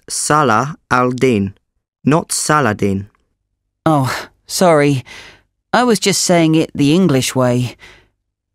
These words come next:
Speaker 2: Anyway, the book reminded me.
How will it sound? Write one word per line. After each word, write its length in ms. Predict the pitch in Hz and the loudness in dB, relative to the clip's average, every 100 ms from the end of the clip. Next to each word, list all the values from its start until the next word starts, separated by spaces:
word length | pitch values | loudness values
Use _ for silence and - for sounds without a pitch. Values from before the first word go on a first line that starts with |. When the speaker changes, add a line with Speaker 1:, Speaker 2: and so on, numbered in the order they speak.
| - | 0
Speaker 2:
Anyway, 380 | 214 156 123 - - - _ _ _ _ - | 2 2 0 -6 -18 -20 _ _ _ _ -2
the 100 | 196 | 0
book 320 | 285 285 - | 2 0 2
reminded 580 | 208 202 262 285 180 131 | 2 4 4 2 0 0
me. 320 | 131 113 | -2 -2